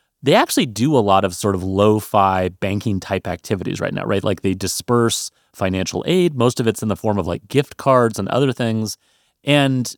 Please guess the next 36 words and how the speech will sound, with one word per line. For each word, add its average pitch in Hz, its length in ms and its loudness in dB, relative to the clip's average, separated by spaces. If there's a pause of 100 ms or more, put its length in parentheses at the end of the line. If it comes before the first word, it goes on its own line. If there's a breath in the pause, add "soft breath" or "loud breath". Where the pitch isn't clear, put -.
they're 139 160 0
actually 240 260 0
very 139 180 2
well 117 260 2
positioned 101 480 -4
to 98 140 -4
offer 95 340 0
financial 92 400 -6
services 156 340 -2
products. - 380 -6
Now, 107 240 2 (420 soft breath)
if 110 140 0
you 120 140 2
went 135 240 2
to 139 80 -4
them 117 200 2
with 101 360 2
A 113 160 -2
P - 180 -4
I 165 220 0
specifications 90 1160 -4 (280)
and, 95 360 0
you 104 120 0
know, 95 80 2
"Here's 113 240 0
our 104 80 2
documentation, 139 960 0
you 117 100 0
know, 107 120 2
just 110 180 -4
let 131 100 0
your 123 80 0
developers 110 480 0
cook - 240 -2
with 120 140 -2
this," 110 240 0